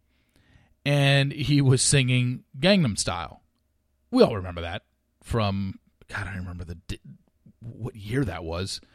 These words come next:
But we know how popular Gangnam Style ended up being. Like, it was just, it blew doors on every, like, it was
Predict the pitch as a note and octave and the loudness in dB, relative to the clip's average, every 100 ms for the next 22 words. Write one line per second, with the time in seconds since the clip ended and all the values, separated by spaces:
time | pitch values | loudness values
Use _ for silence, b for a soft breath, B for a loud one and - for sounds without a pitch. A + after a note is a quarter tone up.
0 | b b b b b b b _ - A3+ | b b b b b b b _ 4 6
1 | F#3+ _ _ _ _ _ _ _ _ _ | 4 _ _ _ _ _ _ _ _ _
2 | _ _ _ _ _ _ F#3 F#3+ D4 D4+ | _ _ _ _ _ _ -2 0 4 4
3 | C4+ G#3 - F#3+ G3 F3 C#3+ B2+ B2+ C#3 | 4 2 2 2 4 4 4 2 0 0
4 | A#2+ A2+ - A2 G2 F2+ F#2+ - A#2+ G#2 | 0 -2 -2 -2 -2 -4 -6 -4 -2 -2
5 | F#2 E2+ F2+ C2 - - D3+ - G#3 G3+ | -4 -4 -4 -8 -12 -4 -4 -4 4 6
6 | E3 - - G3+ D#3+ - - - F3 - | 8 4 2 4 6 2 -4 -2 -2 -4
7 | A2+ A#2+ D#3+ B3 F#3 D3 C#3 A2 F#2 A#2 | -16 2 4 4 4 4 4 2 0 -4
8 | A2 B2+ C3+ D3+ A3 A#3+ | -2 -4 -2 0 0 0